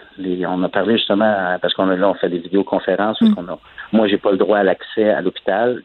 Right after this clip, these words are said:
Speaker 1: dû au virus. Euh, donc, je reste avec ma fille. Puis la personne, la personne nous a dit qu'il l'appelle leur petit rockstar parce que, justement, il se remet extrêmement bien. Euh, il était supposé le désintuber après quatre à sept jours,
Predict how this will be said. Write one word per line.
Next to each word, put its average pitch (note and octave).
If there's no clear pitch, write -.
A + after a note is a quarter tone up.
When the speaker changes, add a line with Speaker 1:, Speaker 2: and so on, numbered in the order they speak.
Speaker 1:
dû F#2+
au F#2
virus. F2
Euh, E2+
donc, F#2
je -
reste -
avec E2+
ma F2
fille. B2
Puis G2+
la G2
personne, G2
la F#2+
personne G#2
nous F#2
a F2
dit G#2
qu'il F2
l'appelle G2
leur F2
petit G#2+
rockstar G#2+
parce -
que, F2
justement, G#2
il F#2
se G2
remet F#2+
extrêmement G2
bien. F#2+
Euh, E2+
il F#2
était F#2
supposé A2+
le A#2
désintuber G#2
après F#2
quatre -
à F#2
sept F#2+
jours, C3+